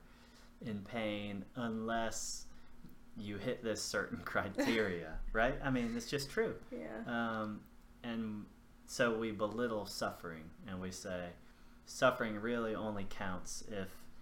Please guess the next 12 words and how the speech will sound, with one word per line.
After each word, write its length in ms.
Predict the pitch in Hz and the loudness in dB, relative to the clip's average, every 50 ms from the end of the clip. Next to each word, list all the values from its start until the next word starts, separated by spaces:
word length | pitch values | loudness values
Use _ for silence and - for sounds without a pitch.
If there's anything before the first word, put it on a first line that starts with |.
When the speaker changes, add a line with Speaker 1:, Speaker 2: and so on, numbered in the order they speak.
| - - - - - - | -12 -10 -10 -10 -6 -4
Speaker 1:
it 140 | 117 - 123 | -4 0 2
measures 500 | 113 117 117 113 107 101 101 101 95 101 | 4 4 4 4 2 0 -2 -4 -2 -2
up 220 | 101 92 - - | -2 -2 -2 -4
to 100 | - 95 | -8 -6
these 280 | 85 85 101 98 95 92 | -6 -4 -4 -4 -4 -4
standards." 760 | - - - 82 69 65 - - - - - - - - - - - - 240 | -6 -6 -8 -10 -10 -10 -10 -12 -12 -14 -14 -14 -14 -14 -14 -14 -16 -14 -14
Speaker 2:
Yeah. 760 | 233 - - - - - - - - 107 95 92 90 87 87 | -14 -14 -14 -16 -18 -18 -16 -12 -10 -6 -4 -4 -2 -2 -4
Speaker 1:
Um, 160 | 85 85 85 - - - - - - - - - | -4 -6 -8 -10 -14 -18 -20 -20 -20 -18 -8 -2
but 80 | 110 107 | 0 0
that's 200 | 101 98 98 - | 0 0 -4 -4
not 180 | 98 82 - | -8 -8 -8
true. 180 | - - - | -10 -12 -10